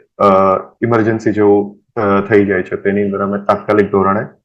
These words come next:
ઘણા બધા રિપોર્ટ્સ હોય છે પોતે મોકલતા હોય છે. તાત્કાલિક ધોરણે અમે within, જ્યારે પેશન્ટ એડમિટ થાય, within five મિનિટ્સની અંદર અમે કાર્ડિયોગ્રામ કરાવી લેતા હોય છે. અને,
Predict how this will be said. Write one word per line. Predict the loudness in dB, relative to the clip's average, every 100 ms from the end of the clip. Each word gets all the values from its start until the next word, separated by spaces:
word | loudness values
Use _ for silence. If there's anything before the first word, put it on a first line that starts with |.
| _
ઘણા | 0 2
બધા | 2
રિપોર્ટ્સ | 2 4 2 2 2
હોય | 2
છે | 2
પોતે | -2 -2 -2
મોકલતા | -2 -2 -2 0
હોય | -2 -2
છે. | -4 -8 _ _ _ 0
તાત્કાલિક | 0 2 0 2
ધોરણે | 0 0 0 -2
અમે | -4 -4 -6
within, | -6 -4 0 2 2 0 -10 _
જ્યારે | -2 0
પેશન્ટ | 0 -2 -2 -4
એડમિટ | -2 -4 -4
થાય, | -4
within | -4 -6
five | -6 0 0 0
મિનિટ્સની | -2 -4 -4 -2
અંદર | 0 -2
અમે | -4 -6 -8 _ _
કાર્ડિયોગ્રામ | 2 4 4 2 0
કરાવી | 0 2 4
લેતા | 2 -4
હોય | -4 -6
છે. | -6 -10 -12 _ _ 0
અને, | 2 2 2